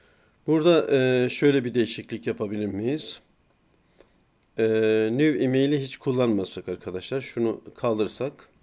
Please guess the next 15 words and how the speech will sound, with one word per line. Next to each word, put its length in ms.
ben 100
farklı 280
şeyler 220
yapmaya 260
çalışıyorum. 520
E, 360
new 220
email'i 360
kaldırıyorum. 680
Daha 220
sonra 520
şurada 320
şart 340
koymuyorum 480
artık. 260